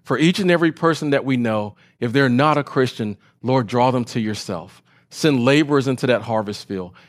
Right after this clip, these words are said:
And if they are a Christian, Father, strengthen them, be with them, give them your presence. You promise to never leave them nor forsake them. Walk this journey with them, Lord, and let your will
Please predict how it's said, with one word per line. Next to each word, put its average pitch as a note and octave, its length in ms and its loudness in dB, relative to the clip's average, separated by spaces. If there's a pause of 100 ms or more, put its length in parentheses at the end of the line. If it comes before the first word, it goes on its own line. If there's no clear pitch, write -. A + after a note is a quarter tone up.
And C3 120 0
if C3 100 0
they C3 300 0
are F3 260 4
a B2+ 40 -4
Christian, - 500 -6 (880)
Father, A#2 340 0
strengthen A#2 480 -2
them, G2 180 -6
be B2 180 2
with B2+ 300 2
them, G#2+ 200 -2
give B2+ 220 0
them C3 160 2
your G#2+ 180 0
presence. B2 500 0
You A#2+ 60 -4
promise C3 400 0
to - 100 -6
never A2+ 240 -2
leave A#2 280 0
them A2 160 -2
nor A2+ 120 0
forsake A#2 460 -2
them. G#2 220 -4 (240)
Walk C#3 340 2
this C#3+ 220 0
journey B2+ 480 2
with A#2 320 0
them, G#2 180 -2
Lord, F#2+ 340 -2 (300)
and G#2 140 -2
let G#2+ 160 0
your A2 180 0
will G2 480 -4